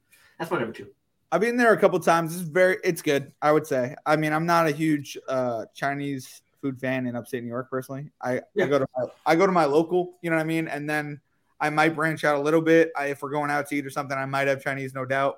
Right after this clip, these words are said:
Speaker 2: But I, I'm very sus with my Chinese pe-, like, uh, food people because I,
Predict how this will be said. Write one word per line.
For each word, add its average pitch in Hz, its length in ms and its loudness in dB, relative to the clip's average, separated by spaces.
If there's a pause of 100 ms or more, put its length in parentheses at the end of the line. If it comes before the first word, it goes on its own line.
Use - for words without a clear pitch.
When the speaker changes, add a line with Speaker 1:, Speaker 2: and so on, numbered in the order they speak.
Speaker 2:
But 117 240 -6 (340)
I, 143 160 4 (100)
I'm 165 140 4
very 190 200 10
sus - 640 0
with 143 200 0 (360)
my 143 160 0
Chinese 143 440 0 (260)
pe-, 151 120 2 (200)
like, 139 480 0
uh, 127 260 0 (420)
food 156 220 6
people 110 260 -8
because 131 300 0
I, 180 240 8